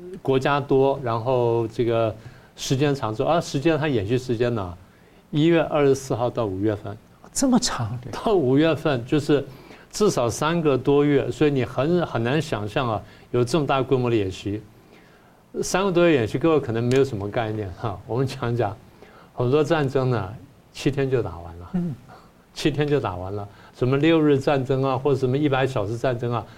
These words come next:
Speaker 1: 现代战争啊，通常打，通常打很快的。像俄乌战争打那么久，那比较少有啊。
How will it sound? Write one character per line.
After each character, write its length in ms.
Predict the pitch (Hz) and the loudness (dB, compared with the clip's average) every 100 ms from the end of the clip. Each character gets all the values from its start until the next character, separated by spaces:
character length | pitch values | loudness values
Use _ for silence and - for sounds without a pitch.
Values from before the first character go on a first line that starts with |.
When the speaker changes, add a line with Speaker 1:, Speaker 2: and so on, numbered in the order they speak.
| - - | -20 -20
Speaker 1:
现 300 | - - 214 | -10 0 0
代 200 | 175 151 | 2 0
战 240 | 131 139 135 | 2 0 0
争 120 | 127 120 | 0 0
啊， 140 | 101 | -4
通 140 | - 147 | -2 -2
常 240 | 135 139 - | 0 -4 -6
打， 260 | 127 131 135 | -2 -2 0
通 180 | 165 | 0
常 100 | 143 | 0
打 160 | 127 113 | 0 -2
很 140 | 120 | -2
快 260 | 98 135 110 | -4 -2 -2
的。 160 | 101 - - - - | -4 -12 -18 -20 -4
像 200 | 175 170 | -2 0
俄 160 | 185 160 | 2 4
乌 120 | 139 | 2
战 220 | 139 139 | 2 0
争 100 | 139 | 0
打 100 | 107 | -2
那 120 | 101 | -2
么 80 | 117 | -2
久， 140 | 110 | -4
那 120 | 101 107 | -4 -6
比 140 | 98 | -2
较 100 | 107 | -4
少 300 | 101 92 107 | -2 -6 -6
有 140 | 101 - - _ | -6 -10 -20 _
啊。 160 | 104 | -10